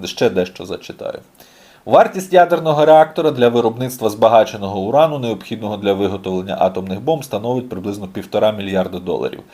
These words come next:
Стільки витратили Індія, Пакистан та Іран.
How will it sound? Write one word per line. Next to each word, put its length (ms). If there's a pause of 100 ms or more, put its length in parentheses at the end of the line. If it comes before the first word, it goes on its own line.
(180)
Стільки 400
витратили 600
Індія, 380
Пакистан 540
та 100
Іран. 320